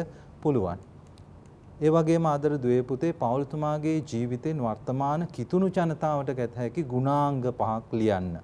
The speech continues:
අ, විශේෂයෙන්ම දෙවන, අ, ප්‍රශ්න පත්‍රයේ කෙටි උත්තර ලිවීම සඳහා, අ, අසන, අ, ප්‍රණයක් විදිහට මේ ඉදිරිපත් වෙන්නට පුළුවන්. එතකොට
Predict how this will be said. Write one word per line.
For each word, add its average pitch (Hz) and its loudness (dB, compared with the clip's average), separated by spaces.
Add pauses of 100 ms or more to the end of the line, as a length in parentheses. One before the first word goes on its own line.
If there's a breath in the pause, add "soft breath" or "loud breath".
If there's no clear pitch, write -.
(720 loud breath)
අ, 98 -6
විශේෂයෙන්ම 110 -2 (580)
දෙවන, 117 2
අ, 107 -4
ප්‍රශ්න 113 -4
පත්‍රයේ 117 0 (240 loud breath)
කෙටි 131 2
උත්තර 131 0 (100)
ලිවීම 117 2
සඳහා, 110 2 (360 loud breath)
අ, 113 0 (520)
අසන, 117 -2
අ, 107 -4
ප්‍රණයක් 110 -2
විදිහට 104 -2
මේ 101 0
ඉදිරිපත් 95 -2
වෙන්නට 95 -2
පුළුවන්. 107 -2
එතකොට 104 -2